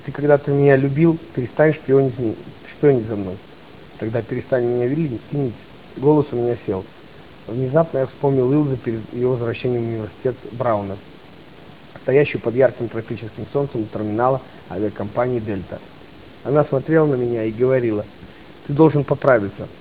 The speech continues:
ты заслуживаешь этого». Хотя иногда я гадаю, веришь ли ты, что такое возможно.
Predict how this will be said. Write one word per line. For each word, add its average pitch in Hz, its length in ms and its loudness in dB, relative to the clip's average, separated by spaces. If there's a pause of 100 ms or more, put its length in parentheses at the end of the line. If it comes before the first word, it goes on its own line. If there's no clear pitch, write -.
(220)
ты 147 80 0
заслуживаешь 147 640 2
этого». 92 320 -8 (580)
Хотя 160 300 2
иногда 151 320 4
я 143 60 4
гадаю, 147 360 6
веришь 147 320 2
ли 135 60 -8
ты, 131 160 -10
что - 160 -14
такое 131 300 0
возможно. 120 520 -2